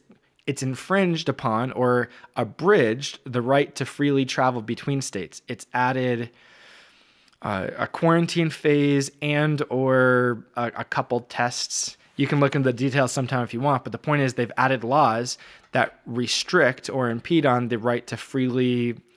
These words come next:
travel between states. This right was recognized in eighteen sixty-eight, Paul versus the state of Virginia.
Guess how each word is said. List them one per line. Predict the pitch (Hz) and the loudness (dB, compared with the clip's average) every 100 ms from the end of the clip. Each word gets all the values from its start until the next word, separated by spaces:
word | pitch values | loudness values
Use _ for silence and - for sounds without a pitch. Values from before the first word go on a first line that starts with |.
| _ | _
travel | - 135 120 | 0 2 2
between | 107 104 123 | -6 -6 -6
states. | 113 151 117 - - _ _ _ _ _ _ _ | -2 -2 -2 -4 -16 _ _ _ _ _ _ _
This | - 131 180 | -2 0 0
right | 135 117 165 | 0 0 0
was | 143 113 | 0 -4
recognized | 120 127 143 131 131 139 - | -2 -2 -2 -2 0 -2 -6
in | 120 - | -10 -8
eighteen | 175 - 170 156 | -8 -4 -4 -4
sixty-eight, | - - - 120 113 92 - - _ _ _ _ - - _ - | -8 -12 -10 -6 -6 -6 -14 -20 _ _ _ _ -20 -20 _ -4
Paul | 156 170 185 | 2 4 4
versus | 143 147 143 147 | 4 2 2 -4
the | 120 | -6
state | - - 143 | -6 -2 0
of | 139 | 0
Virginia. | 110 110 120 120 90 | -2 -4 -4 -6 -8